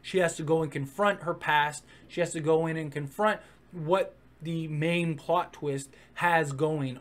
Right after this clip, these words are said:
on. And then, boom, that transitions into the, the end of the film.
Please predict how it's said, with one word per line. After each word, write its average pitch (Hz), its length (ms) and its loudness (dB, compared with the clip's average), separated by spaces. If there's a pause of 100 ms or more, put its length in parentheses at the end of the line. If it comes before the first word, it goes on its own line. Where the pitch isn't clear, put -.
on. 143 520 2 (340)
And 175 180 -2
then, 165 180 0
boom, 147 320 2
that 151 200 0
transitions 139 840 -6 (320)
into 143 720 -4
the, 139 320 -4 (400)
the 160 300 -2
end 175 200 0
of 135 180 -2
the 123 80 -10
film. 180 440 4